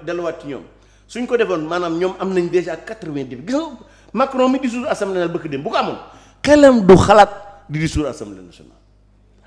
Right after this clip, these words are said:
Amul benn président bi boo xam ne mën nga am quatre-vingts députés di rabax-rabaxi. Parce que moom déjà am, mën naa majorité absolue. Waaye nag loolu nit a koy def.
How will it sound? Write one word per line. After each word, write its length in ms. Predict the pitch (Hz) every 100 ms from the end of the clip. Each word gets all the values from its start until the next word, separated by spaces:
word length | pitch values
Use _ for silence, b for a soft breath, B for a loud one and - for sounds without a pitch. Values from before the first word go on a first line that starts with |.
| -
Amul 300 | 311 277 160
benn 260 | 247 349 277
président 280 | 302 262 226
bi 100 | 202
boo 160 | 233
xam 160 | 240 254
ne 60 | 220
mën 180 | 233
nga 160 | 240 233
am 100 | 202 -
quatre-vingts 440 | 262 233 226 208
députés 360 | 175 160 160 185 B B
di 160 | 156 208
rabax-rabaxi. 600 | 190 220 156 180 135 104 - - _ _ _ _ _ _ _
Parce 160 | 233
que 60 | 311
moom 140 | 285
déjà 220 | 254 302 339
am, 120 | 311 294
mën 120 | 294
naa 120 | 285
majorité 380 | 285 262 277 262
absolue. 340 | 220 294 359 370 - _ _ _ _ _ _ _ _ _ _ _
Waaye 140 | - 160
nag 120 | 294
loolu 220 | 208 202
nit 180 | 220 277
a 40 | 285
koy 140 | 302
def. 140 | 277